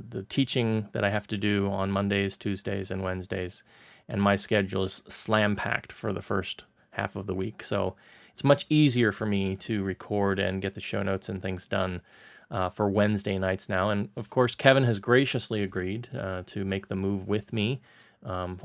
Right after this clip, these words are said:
thankfully, it suits his schedule. And so we'll be here for the interim, at least until, uh, the semester ends in December. And I guess maybe we'll think about moving back, or we might stick on Wednesdays. We'll,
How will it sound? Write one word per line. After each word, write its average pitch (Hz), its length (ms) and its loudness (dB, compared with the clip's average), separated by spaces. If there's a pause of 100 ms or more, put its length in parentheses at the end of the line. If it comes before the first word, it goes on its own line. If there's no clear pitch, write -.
(300)
thankfully, 110 400 4
it - 100 -4
suits 107 240 -4
his 101 160 -2
schedule. 104 540 -4 (280)
And 113 160 -2
so 147 140 6
we'll 151 120 8
be 185 180 6
here 160 520 6 (380)
for 165 300 4
the 147 140 -4
interim, 147 440 2
at 127 120 2
least 135 220 0
until, 117 760 2
uh, 101 260 0
the 107 160 -6
semester 113 400 0
ends 104 460 0
in 104 200 -2
December. 110 480 -2
And 107 300 -4 (300)
I 104 100 0
guess 110 420 0
maybe 104 220 -2
we'll 101 220 0
think 113 280 -4
about 107 240 2
moving 107 320 -2
back, 104 320 0
or 127 140 0
we 135 100 -2
might 139 180 -4
stick - 200 -6
on 131 140 -2
Wednesdays. 123 400 -6
We'll, 98 180 -4